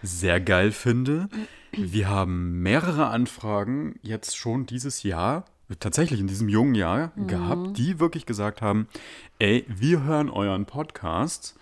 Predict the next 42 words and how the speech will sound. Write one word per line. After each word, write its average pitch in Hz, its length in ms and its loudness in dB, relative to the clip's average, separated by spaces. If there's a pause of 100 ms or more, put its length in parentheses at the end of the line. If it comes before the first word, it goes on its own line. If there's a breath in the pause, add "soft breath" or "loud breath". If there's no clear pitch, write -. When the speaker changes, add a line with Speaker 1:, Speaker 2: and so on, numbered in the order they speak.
(300 loud breath)
Speaker 1:
und 113 140 0
wir 107 100 6
fanden 131 280 0
es 107 120 -2
so 160 160 4
sympathisch 147 580 -2
oder 104 160 0
wir 104 100 -2
finden 175 340 0
euch 87 160 -6
so 104 120 -4
sympathisch 90 840 -2 (600 soft breath)
und 113 160 2
das, 117 140 2
was 98 160 0
da, 87 340 -2
ähm, 82 400 -6
was 101 140 -4
ihr 98 80 -2
da 98 80 0
transportiert, - 880 -2 (600 loud breath)
das - 400 -2 (160)
hat - 240 -6
uns 165 300 2
inspiriert 131 840 -2 (100)
und 117 300 -2
wir 120 120 0
würden 117 240 2
gerne 110 300 4
mit 117 300 4
euch 120 220 2
zusammenarbeiten. 104 880 -4
Aufgrund 180 960 4 (260)
oder 120 340 0
der 110 360 0
Podcast - 540 -4
war 117 200 0
eben 117 200 -2
auch - 340 -4
ein 104 260 -2
Grund 156 300 -2
dafür. - 460 -8